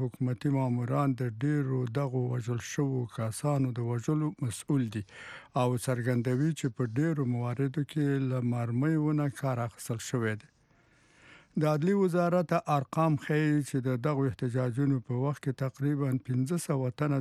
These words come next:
زخمیان شوي دي، چې نیمه یې د پولیسو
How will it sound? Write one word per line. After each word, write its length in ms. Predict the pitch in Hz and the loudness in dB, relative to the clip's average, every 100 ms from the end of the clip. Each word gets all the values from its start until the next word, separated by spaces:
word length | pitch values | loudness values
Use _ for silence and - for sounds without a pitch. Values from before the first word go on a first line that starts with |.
| 120 | -2
زخمیان 360 | 127 - 123 - | -4 -2 -2 -2
شوي 280 | - 143 127 113 | 0 0 0 -2
دي، 80 | 110 - - - - - | -6 -10 -20 -20 -18 0
چې 80 | 139 123 | 4 4
نیمه 260 | 120 123 160 | 4 4 4
یې 720 | 170 160 160 - - _ 135 | 4 4 2 -2 -14 _ -2
د 100 | 131 - | -2 0
پولیسو 400 | 123 131 160 156 | -2 0 0 0